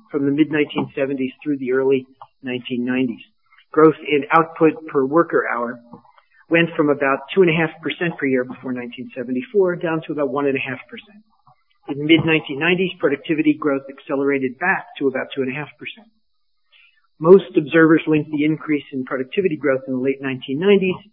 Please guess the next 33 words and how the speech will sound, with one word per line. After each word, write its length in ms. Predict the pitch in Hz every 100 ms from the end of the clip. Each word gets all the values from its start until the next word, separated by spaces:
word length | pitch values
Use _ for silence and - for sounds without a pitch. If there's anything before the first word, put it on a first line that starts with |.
| - 160
to 80 |
advances 560 | 156 131 131 135 135 131
in 160 | 131 123
information 560 | - 127 120 - 117
and 20 |
communications 640 | 113 113 110 117 131 123 120
technology. 580 | 117 120 - 214 - _ _ _ _ _ - _ _ _ - - - -
When 140 | 165
a 120 | 156 -
sustained 560 | - - 196 214 208 214 190
increase 420 | 175 - 160 -
in 100 | 135
productivity 640 | 127 151 139 - 160 151 127 - _ _ -
comes 260 | 180 175 175 -
to 80 |
be 200 | 151 147
rec-, 320 | 135 147 147 -
widely 420 | 139 147 151 131
recognized 600 | 135 - - 117 - _
by 140 | 123
households 460 | 117 131 131 123 -
and 100 | 214 220
firms, 300 | 220 202 - _ _ - - - _
the 80 | 160
effect 340 | - 240 240 202
is 60 | -
to 80 | - -
increase 460 | 160 165 - 156 -
the 60 | 139
demand 380 | 135 135 139 135
for 80 | 135
current 300 | 131 131 120
resources 580 | 120 117 - 104 -